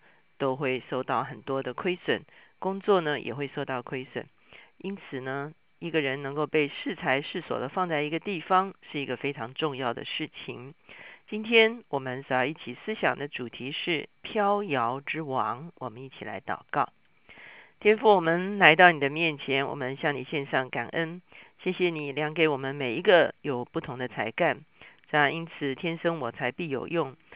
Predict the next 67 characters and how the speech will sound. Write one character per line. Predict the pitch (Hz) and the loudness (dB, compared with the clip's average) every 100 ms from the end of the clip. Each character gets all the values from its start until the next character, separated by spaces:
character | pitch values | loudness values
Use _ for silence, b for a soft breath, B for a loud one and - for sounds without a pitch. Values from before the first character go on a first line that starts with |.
| B _ | B _
是 | |
吧？ | 143 143 | 0 0
你 | 135 | 0
会 | 165 | -4
把 | 139 156 | 0 -2
我 | |
们 | 135 | -2
放 | 139 190 175 165 | 0 2 2 4
在 | 160 | 4
一 | 156 | 4
个 | 147 | 2
最 | - 175 | 0 0
适 | - 165 | 0 -6
恰 | - 151 | -2 0
的 | 135 | 0
位 | 147 156 | -2 -4
置 | - 139 | -6 -4
上， | - 156 - B B B - | 2 2 2 B B B -2
是 | |
吧？ | 151 151 | 2 2
求 | 160 | 0
你 | 160 | 0
帮 | - 185 202 | 4 4 4
助 | 208 | 2
我 | 165 | 2
们， | 135 123 139 151 - B B | 0 -4 -4 -8 -16 B B
是 | - | 2
吧？ | 143 | 2
不 | 135 | 2
是 | 156 151 | -4 -6
出 | - 160 | -6 -6
于 | 147 | -4
野 | 139 127 - | -2 -4 -4
心， | 180 185 196 b b | -4 -4 -6 b b
不 | - | -12
是 | 131 139 | -10 -10
出 | - - 151 | -10 -6 -4
于 | 147 123 131 147 - | -4 -4 -6 -8 2
骄 | 165 | 4
傲， | 156 180 143 - B B _ | 4 4 0 -2 B B _
是 | |
吧？ | 135 127 | 0 2
而 | - | 0
是 | 139 143 | -2 -2
让 | 160 139 | -2 -2
我 | 123 | -6
们 | 117 127 139 - | -6 -8 -10 -6
适 | 180 | -6
才 | - 123 123 | 0 2 2
适 | - 202 - | 0 -4 0
所 | 135 - | 0 2
的 | 135 147 b b b | 0 -2 b b b
被 | 175 151 | 4 4
你 | 123 | 0
所 | - 120 | -4 0
使 | - - | 0 -2
用， | - 151 131 - b b b | -2 -2 -2 -4 b b b
也 | 131 117 | -2 -2
能 | 131 | 0
够 | 139 156 | 2 2
成 | 143 | 2
为 | 127 123 | -6 -6
环 | 113 104 | -8 -10
境 | - 139 | -8 -8
的 | 123 | -6
祝 | - 196 | -2 -4
福， | - - 117 | -4 -8 -8